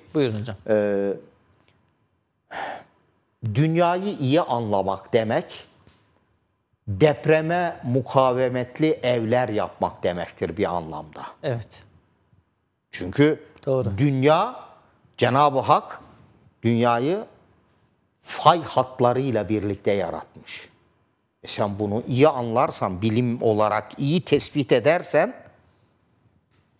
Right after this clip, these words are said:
Speaker 2: o zeminin üzerine inşa edeceğin şeyleri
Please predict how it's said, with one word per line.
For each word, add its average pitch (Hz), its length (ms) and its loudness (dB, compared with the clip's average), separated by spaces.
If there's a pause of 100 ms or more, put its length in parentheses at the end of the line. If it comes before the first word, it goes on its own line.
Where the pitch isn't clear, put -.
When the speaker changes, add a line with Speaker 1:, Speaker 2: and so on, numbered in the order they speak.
(640)
Speaker 2:
o 160 120 8
zeminin 110 600 -2
üzerine 113 560 0
inşa 131 560 0
edeceğin 92 520 -4
şeyleri 113 680 0